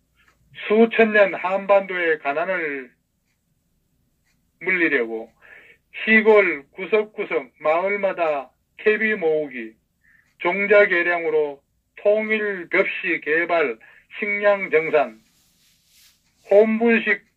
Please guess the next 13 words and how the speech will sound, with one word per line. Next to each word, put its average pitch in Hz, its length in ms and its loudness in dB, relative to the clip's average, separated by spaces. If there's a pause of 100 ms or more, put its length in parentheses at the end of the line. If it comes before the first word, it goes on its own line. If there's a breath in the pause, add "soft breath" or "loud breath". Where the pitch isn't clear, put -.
장려로 170 580 -2
식생활 208 500 0
개선하고, 123 680 -8 (800)
가정의례 170 640 2
준칙을 165 520 -6
제정으로 151 720 0 (460 loud breath)
죽은 226 480 4
조상 175 500 -2
성김보다 165 1160 -2 (600)
살아있는 190 720 0
자녀 165 340 -8
잘 139 260 -6
키우기, 151 540 -12